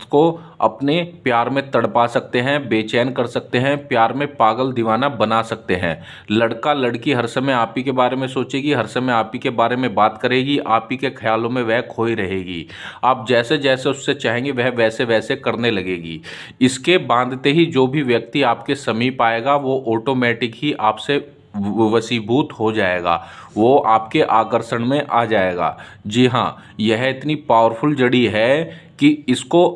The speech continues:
आपको जहाँ हम बताएंगे वहाँ इसको बांध लेना है और जैसे ही वो आपके पास आएगा वह आपके वशीभूत हो जाएगी या हो जाएगा। किसी के लिए भी इसको आप कर सकते हैं। इसके लिए आपको किसी तांत्रिक, मौलवी, बाबा, पंडित किसी के पास जाने की कोई आवश्यकता नहीं।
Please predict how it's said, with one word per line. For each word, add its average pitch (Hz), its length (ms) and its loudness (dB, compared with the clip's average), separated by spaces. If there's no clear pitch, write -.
आपको 123 460 4
जहाँ 135 420 0
हम 113 260 2
बताएंगे 123 460 0
वहाँ 123 300 -2
इसको 131 260 -2
बांध 110 300 2
लेना 120 280 2
है 147 140 0
और 156 120 -2
जैसे 120 300 0
ही 143 40 0
वो 131 140 2
आपके 120 440 2
पास 113 340 2
आएगा 120 260 0
वह 120 240 -2
आपके 127 560 0
वशीभूत 120 600 -2
हो 117 200 0
जाएगी 95 500 -2
या 117 140 2
हो 110 220 0
जाएगा। 85 400 -2
किसी 135 260 2
के 147 160 0
लिए 131 160 4
भी 147 180 2
इसको 143 300 0
आप 123 380 2
कर 117 100 2
सकते 120 400 -2
हैं। 147 260 -2
इसके 120 240 0
लिए 135 140 4
आपको 127 280 0
किसी 131 320 -4
तांत्रिक, 110 600 -2
मौलवी, 120 460 2
बाबा, 117 360 4
पंडित 113 460 -2
किसी 127 320 -6
के 139 120 0
पास 131 280 2
जाने 123 280 -2
की 139 120 0
कोई 123 340 0
आवश्यकता 120 560 0
नहीं। 135 240 0